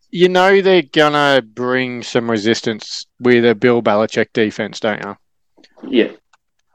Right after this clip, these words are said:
Speaker 1: Um, as I said, the Browns are a better team, though. I've got, I, I, I trust the Browns as a team more so, but I don't think the bookies will see that way, given that the Pats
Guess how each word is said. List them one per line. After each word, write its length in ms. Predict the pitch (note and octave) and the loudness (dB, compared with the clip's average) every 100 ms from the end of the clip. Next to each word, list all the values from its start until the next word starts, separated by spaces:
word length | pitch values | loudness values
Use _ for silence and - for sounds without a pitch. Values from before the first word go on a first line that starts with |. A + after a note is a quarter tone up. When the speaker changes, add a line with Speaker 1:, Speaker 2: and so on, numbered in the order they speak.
| _ _ _ _ _ _ _ _ _ _ C#3 D3 D3 D3 | _ _ _ _ _ _ _ _ _ _ 0 2 2 2
Speaker 1:
Um, 140 | D#3 - | -2 2
as 120 | G3 | 4
I 60 | A#3 | 6
said, 260 | - D#3 C3+ | 4 2 2
the 80 | |
Browns 340 | B2+ F3 G#3+ F#3 | 4 4 6 4
are 80 | D#3+ | 4
a 40 | |
better 220 | C3+ C3 | 4 2
team, 320 | A2 B2 A#2+ A#2+ | 2 -4 -4 -2
though. 240 | A#2 B2 A#2+ _ _ _ - F#4+ | -2 -2 -6 _ _ _ -16 -6
I've 100 | C3+ | 0
got, 180 | D3+ - _ _ _ - - _ _ _ _ _ _ _ | 2 0 _ _ _ -20 -20 _ _ _ _ _ _ _
I, 60 | - - | -8 -2
I, 100 | C3 C3+ | -2 0
I 80 | C3 B2 | -4 -4
trust 320 | - E3 D3+ - | 0 0 2 0
the 80 | |
Browns 960 | A#2+ A#2+ B2 B2+ C3 C3 B2+ B2 - - _ - | 0 2 4 4 4 2 0 -8 -18 -20 _ -2
as 160 | C3 B2+ | 0 2
a 80 | |
team 420 | B2+ C3+ C3 C3 B2+ | 0 0 0 0 -2
more 320 | C3 C3 C3 | 0 0 0
so, 420 | - C3+ C#3 C#3 - | 2 4 4 2 2
but 240 | B2+ B2+ - - - _ _ | 2 2 0 -20 -20 _ _
I 40 | B2 | -2
don't 180 | D#3 | -2
think 160 | F#3 E3 | -2 -4
the 80 | C3+ | -4
bookies 420 | G#2+ B2+ C#3+ A#2 | -2 -2 0 0
will 80 | A#2 | -4
see 260 | - B2 | 0 2
that 180 | B2 A#2 | 4 2
way, 360 | A#2 A#2 C#3+ D3 _ _ | 2 4 2 0 _ _
given 280 | C3 A#2 A#2+ | -4 -4 -4
that 220 | A#2 A2+ | -4 -4
the 80 | A#2+ | -4
Pats 480 | - B2 - - | -2 -2 -4 -16